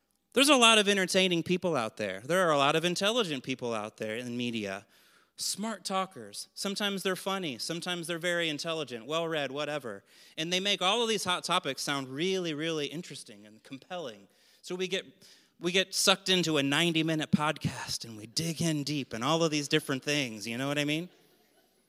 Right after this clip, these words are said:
But the apostles were not bored with the gospel message. For the first Christians,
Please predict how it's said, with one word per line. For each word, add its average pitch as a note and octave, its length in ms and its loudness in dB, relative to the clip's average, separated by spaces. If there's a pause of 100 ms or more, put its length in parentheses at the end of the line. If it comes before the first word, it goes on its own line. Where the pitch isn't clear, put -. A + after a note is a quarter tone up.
(2250)
But D#3+ 120 4
the D#3 100 8
apostles F#3 440 8
were E3+ 80 4
not D#3+ 200 4
bored D3+ 260 8
with C3+ 120 0
the B2 80 -2
gospel A2+ 420 -4
message. - 520 -10 (2750)
For C#3 140 4
the C3+ 80 2
first E3 480 2
Christians, F#3+ 960 4